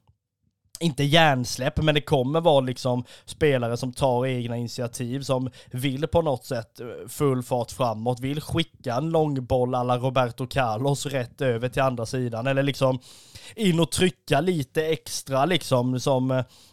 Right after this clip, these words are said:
ja, men vi såg Mileta Rajovic gå ner och sänker, eh, Anton Tinneholm med all,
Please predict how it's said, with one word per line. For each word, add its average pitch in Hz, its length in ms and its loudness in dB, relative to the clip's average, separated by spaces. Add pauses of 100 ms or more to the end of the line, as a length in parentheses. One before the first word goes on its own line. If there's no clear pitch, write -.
ja, 143 60 -4
men 139 120 2
vi 147 120 0
såg 135 320 2
Mileta 135 420 0
Rajovic 123 500 0
gå 160 100 -2
ner 139 160 0
och 131 80 -2
sänker, 127 680 -2
eh, 131 180 -2
Anton 127 340 -2
Tinneholm 127 800 -2
med 156 220 2
all, 127 340 0